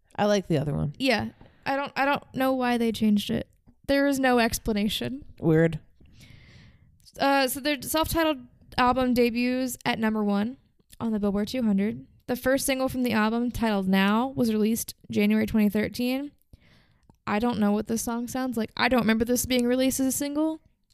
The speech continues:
Speaker 2: literally at all. But the second single,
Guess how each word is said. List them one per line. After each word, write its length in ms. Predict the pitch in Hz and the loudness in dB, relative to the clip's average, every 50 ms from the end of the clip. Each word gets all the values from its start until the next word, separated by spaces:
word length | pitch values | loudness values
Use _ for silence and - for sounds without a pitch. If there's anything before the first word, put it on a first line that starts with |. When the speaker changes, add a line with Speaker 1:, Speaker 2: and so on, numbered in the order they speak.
| _ _ - | _ _ -14
Speaker 2:
literally 460 | 196 190 202 202 214 226 233 233 240 | -6 -2 2 4 6 6 6 6 6
at 100 | 247 247 | 4 4
all. 360 | 254 262 262 240 208 202 202 - - - - _ _ _ _ _ _ _ _ _ - - - - - - | 4 4 4 4 2 0 0 -4 -8 -18 -20 _ _ _ _ _ _ _ _ _ -20 -20 -20 -20 -6 -6
But 80 | - 247 | -2 -2
the 60 | 269 | 0
second 300 | - 320 330 330 262 240 220 | 2 2 0 2 0 0 2
single, 400 | 226 202 185 185 185 190 185 | 4 4 4 4 4 4 2